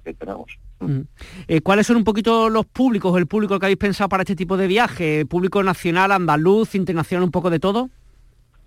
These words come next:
Speaker 1: Bueno, empezaremos con el público nacional, o sea, el, el público internacional vendrá también en un, en una segunda fase,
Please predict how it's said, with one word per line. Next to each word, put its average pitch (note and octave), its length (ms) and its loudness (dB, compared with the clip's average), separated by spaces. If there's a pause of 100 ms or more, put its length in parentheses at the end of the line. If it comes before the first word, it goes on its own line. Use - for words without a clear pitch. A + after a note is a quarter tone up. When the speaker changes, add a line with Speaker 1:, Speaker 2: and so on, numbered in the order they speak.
Speaker 1:
Bueno, C3 400 2
empezaremos A#2 720 0
con E3+ 160 0
el C#3+ 120 2
público C3+ 760 0
nacional, G2 680 -4
o - 40 -20
sea, D2 180 -12 (180)
el, C#2 520 -14
el C#2 280 -16
público F2+ 380 -10
internacional F#2+ 640 -2
vendrá F2+ 320 -4
también F#2+ 360 -6
en G2 100 -6
un, F#2+ 340 -10 (300)
en G2+ 120 -6
una G#2 240 0
segunda F#2+ 440 -2
fase, B2+ 460 -4